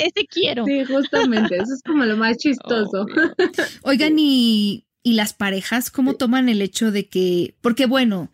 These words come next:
Speaker 3: no sé, probablemente con quien se, se relacionan, pero... Pues sí, en este programa hemos hablado de que de repente las parejas son de, "Pero ¿cómo es posible que ella se toque solita y ella se va a dar placer solita y cómo va a estar eso?".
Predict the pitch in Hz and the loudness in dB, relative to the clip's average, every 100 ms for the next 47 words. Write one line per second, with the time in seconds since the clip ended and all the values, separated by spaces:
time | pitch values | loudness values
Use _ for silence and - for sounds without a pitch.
0 | - - _ 247 254 - 175 190 196 202 | -18 -20 _ 0 0 -2 -6 -4 -2 0
1 | 220 214 214 208 190 196 190 - 185 185 | 2 2 0 -2 -2 -2 -2 -2 0 0
2 | - - - 202 196 214 196 - 269 247 | -4 -4 -2 0 2 2 2 0 2 2
3 | 196 185 208 208 208 - - - - - | 2 0 0 2 0 -2 -12 -20 -20 -20
4 | - - - 262 277 294 240 277 294 254 | -20 -20 -4 0 2 2 0 0 0 2
5 | 254 262 262 214 196 202 220 214 196 185 | 2 2 0 -2 0 0 0 -2 -2 -4
6 | 196 185 240 226 - 180 190 220 - 208 | -4 -2 0 -2 -2 -4 -2 -2 0 0
7 | 214 233 226 - 277 302 392 277 254 247 | 0 0 0 0 2 2 0 -2 0 2
8 | 269 285 269 294 254 226 220 277 254 214 | 2 0 0 0 -2 -2 -2 0 2 0
9 | 202 202 254 370 262 247 269 294 233 262 | 0 0 -2 2 2 2 0 -2 -2 -2
10 | 269 - 214 254 254 226 - 214 - 226 | -2 0 -2 0 0 0 0 -2 -2 -2
11 | 220 220 226 240 294 247 - 196 | 0 0 0 -2 -2 -2 -4 -6